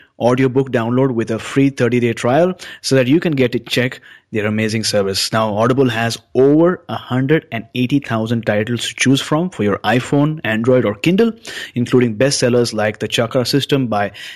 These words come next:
Anodea Judith, Autobiography of a Yogi by Paramahansa Yogananda, and A New Earth by Eckhart Tolle.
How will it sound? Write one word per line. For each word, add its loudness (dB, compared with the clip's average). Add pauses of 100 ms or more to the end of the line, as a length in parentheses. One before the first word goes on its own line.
Anodea -2
Judith, 2 (300)
Autobiography 0
of -2
a -8
Yogi 4
by -2
Paramahansa -2
Yogananda, 0 (280)
and 0
A -6
New 2
Earth 0
by 0 (100)
Eckhart -4
Tolle. 0